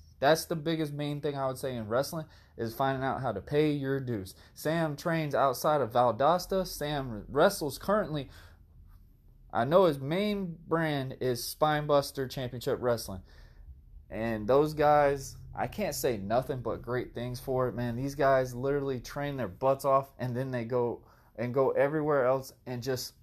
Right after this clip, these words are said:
the amazing thing, I've never seen a guy from Spine Buster Championship Wrestling that is, one, disrespectful, or two, d-, don't ask for knowledge. They are always have their ears open and they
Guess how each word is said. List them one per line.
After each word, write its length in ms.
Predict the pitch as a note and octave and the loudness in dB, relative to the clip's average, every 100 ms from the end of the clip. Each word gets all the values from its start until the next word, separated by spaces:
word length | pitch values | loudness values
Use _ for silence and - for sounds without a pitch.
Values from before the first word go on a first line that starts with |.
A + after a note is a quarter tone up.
| _ _ _ - | _ _ _ -6
the 60 | B2+ | -4
amazing 540 | B2 D3 E3+ F3 D#3+ | 2 4 4 2 0
thing, 240 | E3 D3+ G#2 | 0 0 2
I've 220 | A2+ B2+ | -2 0
never 260 | D3+ D#3+ | 0 0
seen 360 | D3+ - D#3+ D3 | -4 -6 -6 -4
a 60 | B2 | 0
guy 260 | B2 B2+ | 2 2
from 240 | A#2+ C3+ C3+ | 0 -6 -6
Spine 360 | - C#3+ C3+ | -4 -4 2
Buster 320 | C3+ C3+ B2 | 0 0 -4
Championship 400 | A#2+ C3+ B2 C3 A2+ | -6 -6 -4 -6 0
Wrestling 320 | A#2 A#2 - - - | -2 -2 -12 -18 -4
that 140 | - A2 | 2 2
is, 140 | G2+ G#2 - | 0 -10 -12
one, 300 | F#2+ B2+ C#3 B2 | -4 -2 0 0
disrespectful, 880 | C3+ A2+ - - D3+ E3 F#3 F3+ - - - - | 0 0 -6 4 4 4 -4 -4 -12 -20 -20 -2
or 180 | B2+ B2 | 2 2
two, 320 | - E3+ F#3+ | 2 0 0
d-, 240 | E3 C#3+ A2+ | 4 4 4
don't 320 | A2 D3 E3 - | 0 -2 -2 -4
ask 280 | C3+ C#3 - | -2 -2 -2
for 120 | B2+ | -6
knowledge. 500 | A2+ G#2+ G2 D#2+ - - - _ _ | -2 -2 -2 -4 -12 -20 -20 _ _
They 100 | C3+ | 4
are 120 | C#3 | 4
always 480 | - D3 F3+ F#3 F3+ | 6 6 6 4 0
have 220 | F3+ D#3+ | 0 0
their 200 | D3+ C3 | 0 -2
ears 240 | C#3 E3 E3 | -2 -2 0
open 260 | D#3+ E3 C#3+ | 0 -2 -6
and 180 | A#2+ | -6
they 100 | G#2 | -8